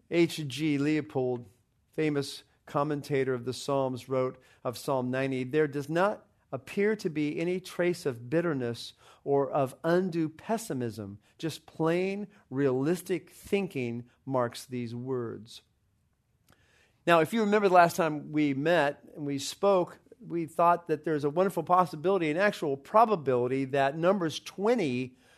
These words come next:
was the backdrop for Psalm ninety. And if that portion of Scripture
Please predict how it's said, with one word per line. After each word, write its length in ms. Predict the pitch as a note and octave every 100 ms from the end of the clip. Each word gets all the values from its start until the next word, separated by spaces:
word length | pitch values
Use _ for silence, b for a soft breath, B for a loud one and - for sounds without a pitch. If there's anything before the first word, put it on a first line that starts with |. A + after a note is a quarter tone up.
| b
was 180 | D#3 D3+
the 120 | D#3+
backdrop 880 | C#3 - F#3 A3 - D3+ C3+ C3+ -
for 480 | E3 C#3+ C3 C3 C3 _ _
Psalm 440 | - D#3 C3+ A#2 C#3+
ninety. 460 | C#3+ D3+ A#2+ G#2+
And 100 | C3+
if 160 | F3 -
that 260 | B3 B3
portion 380 | - B3 A#3+ G#3+
of 120 | E3+
Scripture 720 | - - G#3+ A3+ - D#3+ C#3+